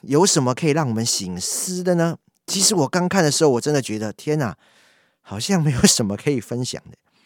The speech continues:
因为整章圣经提到就是这个亚哈随鲁王，哦，这个波斯帝国如何的强盛富裕。那这个国王，哦，我们看得出来他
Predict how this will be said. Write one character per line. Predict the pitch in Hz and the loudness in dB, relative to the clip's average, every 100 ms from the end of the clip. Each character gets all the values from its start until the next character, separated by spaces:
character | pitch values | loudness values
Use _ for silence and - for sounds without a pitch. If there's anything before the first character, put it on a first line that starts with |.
| _ _ | _ _
因 | - | 0
为 | 196 | 4
整 | 208 131 123 | 4 4 4
章 | 170 | 4
圣 | 185 190 | 4 4
经 | 165 180 | 4 2
提 | 170 131 | 0 2
到 | 160 139 | 2 4
就 | 156 | 2
是 | 147 | 0
这 | 143 | -2
个 | 151 117 - - - - - | -2 -2 -4 -20 -20 -20 -6
亚 | 120 123 | -2 0
哈 | 175 208 | 2 2
随 | - 170 | 4 4
鲁 | 151 | 6
王， | 120 107 127 | 4 2 -4
哦， | 113 92 | -8 -8
这 | 101 | -4
个 | 156 | -4
波 | 147 185 202 | 0 2 2
斯 | 196 208 | 2 -2
帝 | 214 170 | -2 2
国 | 135 135 | 4 4
如 | 139 170 | 4 4
何 | 156 | 4
的 | 151 | 4
强 | 147 - 139 147 | 2 0 0 0
盛 | 170 214 147 | 2 4 4
富 | - 165 139 | 2 0 0
裕。 | 135 - - _ _ _ _ | -4 -6 -20 _ _ _ _
那 | 214 | -2
这 | 226 | 4
个 | 226 | 4
国 | 180 151 | 6 6
王， | 156 147 151 _ - | 6 6 -2 _ -16
哦， | 92 | -12
我 | 117 | -8
们 | 131 | -4
看 | 190 | 0
得 | 160 | 0
出 | 143 160 | 2 2
来 | 131 | 2
他 | 151 151 | 4 4